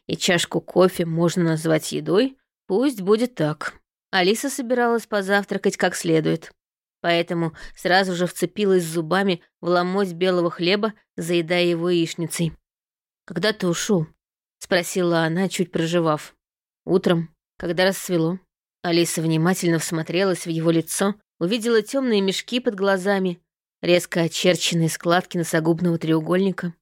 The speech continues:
«Ты спал?» «Нет». Продолжать он не стал, но Алисе невыносимо было сидеть в молчании. И хотелось расставить все точки над «и».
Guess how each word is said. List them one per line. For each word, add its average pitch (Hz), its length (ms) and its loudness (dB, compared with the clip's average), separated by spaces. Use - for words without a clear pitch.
«Ты 170 180 4
спал?» 208 380 -2
«Нет». 170 380 0
Продолжать 220 500 -2
он 220 120 0
не 226 80 2
стал, 185 440 0
но 170 180 0
Алисе 190 360 0
невыносимо 175 720 2
было 170 260 0
сидеть 170 320 -2
в 170 40 -2
молчании. 165 600 -2
И 165 80 -2
хотелось 185 560 0
расставить 202 600 0
все - 280 2
точки - 420 -2
над 160 220 0
«и». 180 180 0